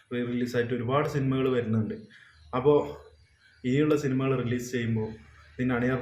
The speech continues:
പ്രവർത്തകർ ഇങ്ങനെയുള്ള കാര്യങ്ങളും കൂടി ഒന്ന് ശ്രദ്ധിക്കുക.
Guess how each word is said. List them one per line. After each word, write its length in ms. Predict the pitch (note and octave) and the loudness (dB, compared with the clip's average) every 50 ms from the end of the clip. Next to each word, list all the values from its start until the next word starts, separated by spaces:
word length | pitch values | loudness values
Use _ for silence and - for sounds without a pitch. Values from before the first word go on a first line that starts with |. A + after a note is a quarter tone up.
| - | -4
പ്രവർത്തകർ 500 | - C3 B2+ B2 A#2+ A#2+ - C3+ B2 A#2+ A#2+ A#2 A2 - - - - _ _ _ - | -4 -4 -4 -4 -4 -4 -4 -4 -2 -2 -4 -6 -6 -8 -14 -18 -20 _ _ _ -8
ഇങ്ങനെയുള്ള 400 | A2+ A#2 B2 C#3 D3+ D3+ C#3+ C#3 C#3 C#3 | -6 -4 -2 0 2 2 2 2 2 2
കാര്യങ്ങളും 460 | - C3+ B2+ B2+ C3+ C3 C3+ C#3 C#3 | 4 4 4 4 2 2 2 0 0
കൂടി 120 | C#3 C3+ C#3 | 2 2 0
ഒന്ന് 140 | B2+ B2 - | 0 0 -2
ശ്രദ്ധിക്കുക. 400 | - A2+ G2+ - G2 F2+ - - | -4 -4 -6 -6 -10 -10 -10 -12